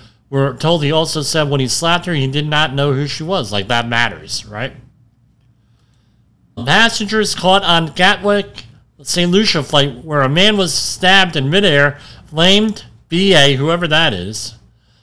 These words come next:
uh, for giving assailant an endless supply of en-, of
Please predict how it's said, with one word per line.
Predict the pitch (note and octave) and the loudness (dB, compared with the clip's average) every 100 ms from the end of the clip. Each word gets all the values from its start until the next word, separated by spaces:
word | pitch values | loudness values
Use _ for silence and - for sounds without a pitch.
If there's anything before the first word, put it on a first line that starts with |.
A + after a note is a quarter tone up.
| _ | _
uh, | C3+ C3+ | 0 0
for | D#3+ D3 | 2 2
giving | F3+ G#3 F#3+ | 4 4 4
assailant | D3+ F#3 E3+ D3+ | 2 2 2 0
an | D#3+ | 0
endless | F#3+ A3+ C4 A#3 | 0 0 0 -2
supply | - G#3 - F3+ F#3+ C3 A2+ A#2 A#2 - - _ | -2 -4 -4 2 4 6 4 0 -6 -18 -20 _
of | C#3+ C#3 | -2 0
en-, | F#3 G3+ F3+ - - _ | 2 2 -2 -8 -20 _
of | D#3 E3 | 2 2